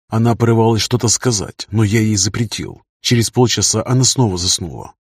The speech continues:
После выкидыша я боялся, что у Нел будут дисфункциональные маточные кровотечения,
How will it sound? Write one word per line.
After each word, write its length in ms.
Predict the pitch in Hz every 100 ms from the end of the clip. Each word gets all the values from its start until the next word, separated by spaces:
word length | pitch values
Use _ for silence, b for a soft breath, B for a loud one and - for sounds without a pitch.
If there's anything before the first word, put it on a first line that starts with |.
| _ _ -
После 300 | 120 - 104
выкидыша 500 | 101 101 98 98 110
я 240 | 92 98
боялся, 460 | 92 98 101 98 104
что 260 | - -
у 80 | 107
Нел 240 | 104 107 107
будут 300 | 110 107 98
дисфункциональные 1040 | 113 - 110 - 107 104 101 110 110 113
маточные 580 | 104 104 104 - 110 107
кровотечения, 840 | - 110 101 110 113 80 67 -